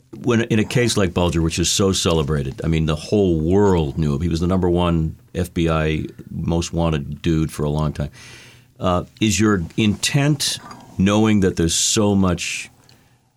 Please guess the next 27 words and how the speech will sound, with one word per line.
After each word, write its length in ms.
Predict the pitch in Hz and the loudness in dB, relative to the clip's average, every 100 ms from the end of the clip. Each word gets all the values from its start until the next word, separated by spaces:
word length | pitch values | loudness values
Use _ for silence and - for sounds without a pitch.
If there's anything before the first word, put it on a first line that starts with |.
| _ _ _ | _ _ _
story 520 | - - 107 98 90 | -4 2 4 4 4
and 100 | 85 | 2
evidence 400 | 90 87 85 78 | 2 2 0 0
that's 200 | 82 76 | -2 -2
going 120 | 87 82 | -2 0
to 40 | |
be 80 | 80 | 0
presented, 340 | 80 80 78 | 0 0 0
is 140 | 80 87 | -2 0
your 100 | 92 | 0
intent 440 | 90 - 110 - | 0 0 0 -2
to 80 | 87 | -4
simply 380 | - 95 92 85 | -2 -2 0 0
spare 560 | - - 120 95 92 | 0 -2 0 2 2
him 380 | 87 92 87 85 | 0 0 0 0
from 520 | 82 85 82 78 78 76 - - - _ - _ _ | -2 -2 0 2 0 -4 -14 -20 -20 _ -20 _ _
a 60 | 80 | -8
harsher 440 | - 92 90 87 | -2 0 0 0
sentence, 400 | - 90 85 85 | 0 -2 -2 -2
from 120 | - | -2
the 80 | 73 | -2
death 240 | 69 82 - | 0 -2 0
penalty, 560 | 98 95 95 95 92 | 0 0 0 0 0
or 260 | - 73 76 | 0 0 0
is 140 | 76 | 0
it 100 | 82 | 0
in, 220 | 78 76 | 0 -2